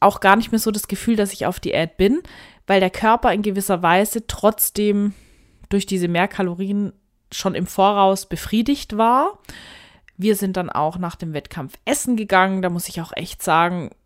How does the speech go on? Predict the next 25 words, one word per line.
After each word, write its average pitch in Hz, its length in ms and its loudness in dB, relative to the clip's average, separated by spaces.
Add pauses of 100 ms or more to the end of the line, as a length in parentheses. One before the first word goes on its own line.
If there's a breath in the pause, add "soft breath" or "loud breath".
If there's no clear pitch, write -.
(140)
ich - 200 -12
hatte 185 180 -6
dann 165 260 0
auch - 280 0
nach 190 160 -4
den 190 140 -4
Mahlzeiten 180 540 -2
wirklich 185 260 -6
das 170 180 -8
Gefühl, 165 300 -6
satt 262 260 0
zu 220 120 -2
sein. 208 300 4
Ich 208 120 -6
hatte 180 180 -6
dann 170 200 -6
zwar - 160 -8
auch - 140 -10
noch - 160 -12
Lust 185 300 -6
auf - 200 -10
ein 160 80 -12
Eis. 175 500 -4 (880 loud breath)
Und, 208 460 2 (1040)
ähm, 180 600 -2